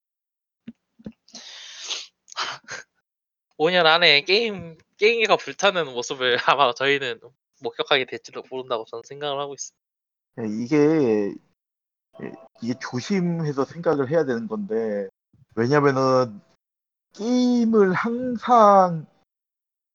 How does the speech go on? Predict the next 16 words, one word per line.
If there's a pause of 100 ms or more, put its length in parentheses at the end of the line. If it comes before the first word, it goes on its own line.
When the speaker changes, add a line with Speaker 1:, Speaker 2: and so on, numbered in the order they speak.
(100)
Speaker 2:
그러니까
기존
미디어들이, (1300)
그러니까
영화를
팼었던
것처럼
게임도
좀 (220)
패고
싶어
하거든요.
새로운
미디어에
대해
가지고는